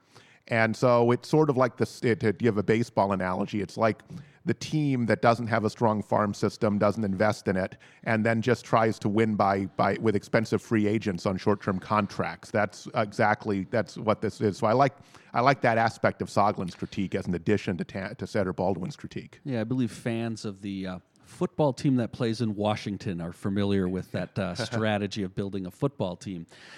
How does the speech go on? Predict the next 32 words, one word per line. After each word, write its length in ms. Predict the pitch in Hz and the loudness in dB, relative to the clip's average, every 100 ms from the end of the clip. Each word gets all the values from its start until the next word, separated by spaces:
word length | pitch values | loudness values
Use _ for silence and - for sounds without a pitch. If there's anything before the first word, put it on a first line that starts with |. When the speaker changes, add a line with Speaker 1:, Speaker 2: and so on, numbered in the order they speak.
| - - - | -20 -16 0
Speaker 2:
Uh, 220 | 143 131 - | 4 4 2
so, 240 | - 196 - | 4 4 4
Robert, 320 | 233 202 170 | 4 4 4
you 160 | 185 208 | 4 6
bring 180 | 175 135 | 6 4
it 120 | 104 | 2
up. 180 | 101 - | 0 0
I, 180 | 120 135 113 - _ | 0 0 -2 -14 _
I 140 | 120 156 | 0 0
wanna 440 | 147 101 117 143 - _ | 2 0 0 -2 -4 _
spend 340 | - - 123 117 | -16 -2 0 0
some 140 | 135 | -2
time 260 | - 113 113 | -4 -2 -2
actually 280 | 113 123 113 | -2 -4 0
talking 340 | 113 113 113 | 0 2 0
about 240 | 107 110 | 0 -2
looking 300 | 120 120 127 113 | 0 0 0 -2
at 100 | - | -2
some 140 | 110 | -2
of 60 | 104 | -2
the 40 | |
Democratic 560 | 101 107 104 110 101 104 | 0 -2 0 -2 -2 -6
responses, 720 | - 151 165 156 160 147 - - - - - - | 0 2 2 2 2 2 -2 -14 -20 -20 -20 -6
um, 500 | 113 104 95 90 - 123 | -2 0 -2 -6 -8 0
getting 260 | 131 123 | 2 4
your 160 | 117 156 | 4 2
thoughts, 480 | - 147 139 - 135 | 2 2 2 -2 -4
having 280 | 123 120 117 | -2 0 -2
a 40 | |
conversation 640 | - 120 117 - 117 - | -2 -4 -2 0 0 0
about 280 | 117 117 110 | 0 0 0
that. 260 | 113 113 | 2 2